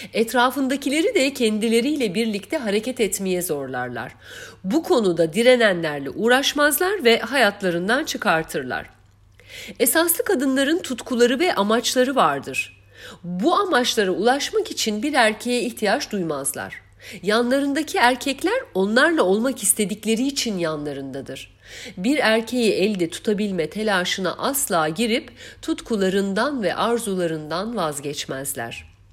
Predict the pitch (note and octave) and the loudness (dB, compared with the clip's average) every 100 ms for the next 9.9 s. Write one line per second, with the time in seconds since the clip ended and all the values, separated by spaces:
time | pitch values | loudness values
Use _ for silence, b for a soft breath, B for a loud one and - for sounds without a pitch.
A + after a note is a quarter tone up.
0 | B B B A3+ F#3 G#3+ G#3 - B3+ A#3 | B B B -4 0 2 0 0 -2 0
1 | B3+ C#4 D#4 E4+ A4 A#4 C#4+ B3+ A3+ G3+ | 2 4 4 4 2 4 0 0 0 0
2 | D4 F#4+ G3 G#3+ A3+ A3+ B3+ C#4 G4+ F3+ | 0 2 2 4 4 2 0 -2 -2 -4
3 | C3+ A2 - - B B F#3+ - F#3+ A3 | -4 -8 -12 -18 B B -12 -6 -6 -4
4 | A#3 C4+ D4+ - A#3 A#3 B3 B3+ A3+ D#4 | -2 0 2 2 2 2 0 0 0 0
5 | - A3+ F#3 E3 E3 E3 - G#3 C#4+ C4 | 2 2 2 0 0 0 2 2 2 4
6 | B3 C#4+ E4+ B3+ E3+ A3+ - B - F#3+ | 4 4 4 2 2 0 -4 B -4 -2
7 | - G#3+ A3+ C#4 F#4 A#4 B3+ A#3 A#3 C4 | 2 2 2 0 0 2 2 0 0 -2
8 | - F4 C4+ E4 D#4+ B3+ B3 C#4+ - - | 0 2 2 0 0 0 0 -2 -6 -6
9 | A4+ G4 F4+ B3 F3 C3 B2 F#2 | -4 -2 0 -2 -2 -4 -4 -8